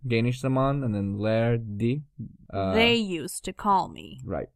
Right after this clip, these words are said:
Speaker 1: They used to call me. And then in Turkish, you call to. So it's bana, to, to me.
Speaker 2: Bana.
Speaker 1: And then the next one.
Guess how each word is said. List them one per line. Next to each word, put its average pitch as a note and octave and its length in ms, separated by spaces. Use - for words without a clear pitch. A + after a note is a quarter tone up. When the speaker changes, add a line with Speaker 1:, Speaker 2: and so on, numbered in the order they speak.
Speaker 1:
They A#2 120
used B2 260
to A#2 80
call G#2 260
me. F#2+ 240
And G#2 120
then G#2 120
in G#2+ 160
Turkish, A2 440
you G2 80
call G#2 360
to. G2 380
So F#2+ 240
it's F#2+ 100
bana, G2+ 580
to, F#2+ 360
to - 120
me. F2+ 60
Speaker 2:
Bana. F3 300
Speaker 1:
And A#2+ 180
then B2 260
the B2 60
next F3+ 200
one. D#3+ 220